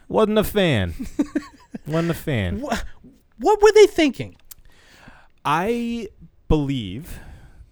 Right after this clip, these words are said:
Speaker 1: and again, this is me maybe possibly just projecting, but I think what happened here was these,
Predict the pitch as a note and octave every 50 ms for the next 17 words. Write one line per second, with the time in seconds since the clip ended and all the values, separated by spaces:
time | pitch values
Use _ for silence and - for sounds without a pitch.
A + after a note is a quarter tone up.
0 | - - - - - - - - - B2 A2+ A#2 A#2 A#2 A#2+ A#2+ B2 A#2+ B2 B2
1 | A2 B2+ B2+ B2+ B2+ B2 A#2 A#2 A#2+ A#2+ B2+ B2+ B2 A#2 G#2 - _ - - -
2 | F#3 G#3 F3+ - F3+ E3+ F#3 E3 B2+ D3+ D3+ - - D3+ C#3+ A#2+ B2+ A#2 G2+ -
3 | - F#2+ F2 G2 A#2 - - _ _ _ _ _ _ _ _ _ - A2+ A2 G#2+
4 | G#2 - - _ - - _ _ _ _ _ _ _ _ _ _ - - _ _
5 | - A#2 B2+ C3+ C#3 C#3+ D3 D3 C#3+ C#3 B2+ - - - D3 D3+ D#3+ E3+ - -
6 | D#3 D3 C3 C#3 C#3 C#3 B2+ C#3 B2 A#2+ B2 A#2+ A2+ A2 G#2+ G#2 G2+ G2 F2+ -
7 | B2 A#2+ C3 C3 B2 - - - -